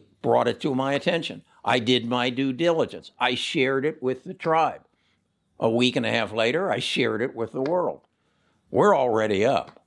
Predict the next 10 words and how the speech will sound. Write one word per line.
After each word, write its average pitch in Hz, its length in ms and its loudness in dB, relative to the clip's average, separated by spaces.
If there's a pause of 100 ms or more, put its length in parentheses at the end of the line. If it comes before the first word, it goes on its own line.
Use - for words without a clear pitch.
(140)
I 113 120 2
don't 135 240 0
know 123 340 -2 (480)
if 92 160 -4
you 131 300 4
are. 85 300 -4 (1120)
I 95 160 2
don't 139 180 4
know. 143 220 0 (540)
So 131 380 2